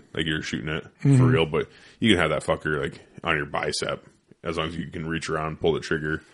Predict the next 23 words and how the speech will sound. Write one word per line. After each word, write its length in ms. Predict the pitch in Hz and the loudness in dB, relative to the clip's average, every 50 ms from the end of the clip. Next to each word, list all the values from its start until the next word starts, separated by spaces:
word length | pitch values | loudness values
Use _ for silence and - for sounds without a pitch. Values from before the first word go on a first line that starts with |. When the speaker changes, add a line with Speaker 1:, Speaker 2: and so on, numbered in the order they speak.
| _ _ _ - | _ _ _ -4
Speaker 1:
and 80 | 80 85 | -2 0
look 100 | 82 - | 0 0
through 120 | - 67 | -2 -6
the 40 | - | -8
scope. 380 | - - 80 73 76 78 - - - _ _ _ - - _ _ _ _ _ _ _ _ _ _ | -4 -2 0 0 0 0 -2 -4 -10 _ _ _ -20 -20 _ _ _ _ _ _ _ _ _ _
It's 120 | - - 80 | -10 -6 -6
like, 280 | 76 69 - - - - - _ _ _ _ _ _ _ _ _ - | -6 -6 -6 -10 -16 -20 -20 _ _ _ _ _ _ _ _ _ 0
they 280 | 90 85 80 80 76 - _ _ _ - | 4 4 4 4 2 -4 _ _ _ -2
take 160 | - 92 80 | -2 0 2
up 40 | 73 | 2
a 40 | 67 | 2
lot 120 | 67 67 | 2 2
of 40 | 69 | 0
recoil, 320 | 71 71 69 - 76 76 73 | -4 -4 -4 -2 0 0 -2
so 160 | - - 87 | 0 2 4
that 240 | 90 90 - 71 - | 4 4 2 0 -2
does 260 | - 71 71 71 - | -2 -2 0 -2 -2
help 320 | - - 71 - - - - _ _ _ | -2 -2 -4 -4 -6 -12 -20 _ _ _
for 200 | - - - - - - - - - - _ _ | -10 -8 -8 -8 -8 -10 -14 -16 -16 -18 _ _
those 180 | 85 80 78 - | -6 -4 -4 -2
kids. 240 | - 78 78 78 82 | -2 -2 -2 -2 -4
But 260 | 82 - - - - | -6 -8 -6 -4 -2
Speaker 2:
Yeah. 300 | - 120 107 - 104 117 | 0 0 0 0 -4 -6